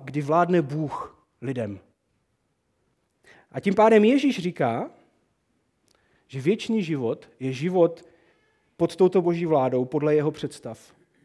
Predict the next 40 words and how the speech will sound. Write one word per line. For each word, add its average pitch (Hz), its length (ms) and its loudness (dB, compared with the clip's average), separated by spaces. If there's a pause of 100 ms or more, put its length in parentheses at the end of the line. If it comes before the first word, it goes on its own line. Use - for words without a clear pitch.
(480)
A - 80 -10
samozřejmě 180 600 4
je 170 120 6
to 175 100 -2
ten 170 180 0
život, 170 220 -2
který 175 240 -4
trvá 185 240 2
věčně, 185 300 -2
protože 147 280 -4
je 160 40 0
to 165 100 -2
život, 175 240 -2
který 180 240 -2
dává 175 280 2
Bůh. 202 460 -6 (800)
Ale 135 160 -2
to 156 100 0
je 170 260 4 (460)
asi 147 200 -14
tak, 147 140 -8
jako 147 200 -6
říct, 139 140 -6
že 143 140 -6
auto 139 220 -4
je 143 60 -2
modré, 107 340 -8 (300)
ale 113 120 -16
to 120 120 -12
nevy-, 120 200 -8 (100)
ne, 127 240 -14
ne, 123 140 -10 (240)
nemluví 127 400 -8
o 135 80 -12
podstatě 123 560 -12 (340)
toho 110 200 -16
auta, 107 320 -14
že 101 80 -18
jo? 95 100 -18 (1600)
Čili 262 340 2